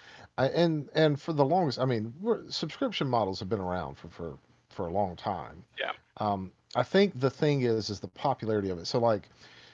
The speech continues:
Speaker 1: companies jumped on the idea of microtransactions. Um, when, and, and whether you're talking about apps or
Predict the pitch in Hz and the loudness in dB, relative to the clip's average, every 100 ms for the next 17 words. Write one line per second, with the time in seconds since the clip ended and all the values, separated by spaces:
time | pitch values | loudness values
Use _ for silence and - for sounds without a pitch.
0 | _ - 185 190 196 196 160 123 139 139 | _ 0 2 2 2 4 2 4 4 4
1 | 123 127 113 110 110 104 107 101 90 98 | 4 4 6 4 4 4 4 2 0 -2
2 | 101 - 90 82 85 80 73 65 - 67 | -2 -2 -6 -6 -8 -8 -8 -8 -12 -16
3 | 69 - - _ _ _ _ 90 87 82 | -14 -14 -14 _ _ _ _ -8 -6 -6
4 | 73 71 _ _ _ _ _ _ _ _ | -10 -14 _ _ _ _ _ _ _ _
5 | _ - - 120 107 98 113 110 120 127 | _ -8 0 2 0 -2 -2 0 2 2
6 | 135 139 131 123 107 85 - 135 139 139 | 2 2 2 2 0 -2 -2 0 2 0
7 | 143 - - 98 101 95 92 | -2 -12 -8 -4 -2 -2 -4